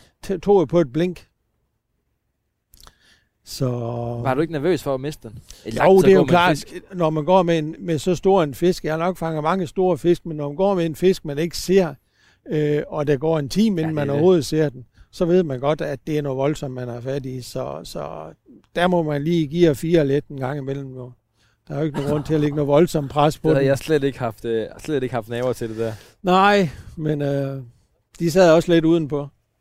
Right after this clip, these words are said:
Speaker 2: Det er fedt, Jesper.
Speaker 1: Ja.
Speaker 2: Det var en vaskeægte lystfiskerhistorie. Som var
Speaker 1: Ja,
Speaker 2: sand.
Speaker 1: det, ja, det var en af de sande, heldigvis.
Speaker 2: Det er et sjovt begreb, lystfiskerhistorie. Det betyder,
Speaker 1: Ja.
Speaker 2: at den er usand næsten.
Speaker 1: Ja, ja, det, så, så er vi over den kategori.
Speaker 2: Vores, øh, lystfiskerhistorie for i dag, den er desværre sand jo.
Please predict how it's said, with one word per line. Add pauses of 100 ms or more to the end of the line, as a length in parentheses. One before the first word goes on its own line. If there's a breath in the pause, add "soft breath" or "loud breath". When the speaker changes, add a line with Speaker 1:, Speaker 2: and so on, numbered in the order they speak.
(760)
Speaker 2:
Det
er
fedt,
Jesper. (240)
Speaker 1:
Ja. (480)
Speaker 2:
Det
var
en
vaskeægte
lystfiskerhistorie. (120)
Som
var
Speaker 1:
Ja,
Speaker 2:
sand.
Speaker 1:
det, (200)
ja, (140)
det
var
en
af
de
sande,
heldigvis. (100)
Speaker 2:
Det
er
et
sjovt
begreb,
lystfiskerhistorie.
Det
betyder,
Speaker 1:
Ja.
Speaker 2:
at
den
er
usand
næsten.
Speaker 1:
Ja, (300)
ja,
det,
så,
så
er
vi
over
den
kategori. (880)
Speaker 2:
Vores,
øh,
lystfiskerhistorie
for
i
dag,
den
er
desværre
sand
jo.